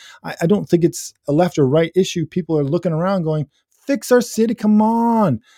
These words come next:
This is atrocious. This is terrible. Pay the police, give them, you know, get the streets cleaned, so, you know, pick up the garbage, take the recycling.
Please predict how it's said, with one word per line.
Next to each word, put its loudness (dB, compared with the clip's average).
This -4
is 0
atrocious. 0
This -8
is -12
terrible. 0
Pay -2
the 2
police, -2
give -2
them, 2
you -6
know, 0
get 0
the -2
streets -2
cleaned, 2
so, -18
you -8
know, -2
pick -4
up 0
the -4
garbage, 2
take -6
the -6
recycling. -4